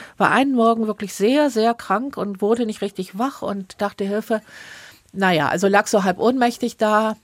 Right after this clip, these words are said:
Und als es dann besser ging gegen Mittag, habe ich gedacht, "Meine Güte, es gibt eine Nachbarin, immerhin, die einen Schlüssel hat. Aber die ist Lehrerin und ist weit weg.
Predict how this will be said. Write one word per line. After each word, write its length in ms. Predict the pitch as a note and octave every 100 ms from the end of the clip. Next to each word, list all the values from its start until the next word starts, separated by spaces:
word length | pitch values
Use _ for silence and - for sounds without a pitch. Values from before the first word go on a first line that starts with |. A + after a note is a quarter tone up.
| -
Und 260 | F#3+ G3 F#3+
als 260 | G3+ A3+ -
es 180 | A3 -
dann 300 | F#3+ F3+ F3
besser 400 | C#4+ D4+ A3 E3
ging 200 | D#3 D#3
gegen 280 | D#3 D3+ C#3
Mittag, 440 | C#3 G3 A3+ -
habe 160 | F#3 F#3+
ich 120 | -
gedacht, 260 | G3 F#3
"Meine 240 | F3+ F3+ F3
Güte, 220 | E3+ D3+
es 180 | C3+ -
gibt 260 | C#4 -
eine 120 | F#3+ E3
Nachbarin, 480 | D3+ - D3 C#3+
immerhin, 420 | A2 D#3 F3+ A3+ D#3
die 80 |
einen 80 | C#3+
Schlüssel 380 | - G#3 - C#3
hat. 240 | - - - - - -
Aber 180 | F3+
die 80 | F3+
ist 140 | G#3 G3+
Lehrerin 420 | G#3 G3 F#3 F3
und 120 | D#3+
ist 180 | E3+ -
weit 180 | D#3 E3
weg. 320 | D#3 -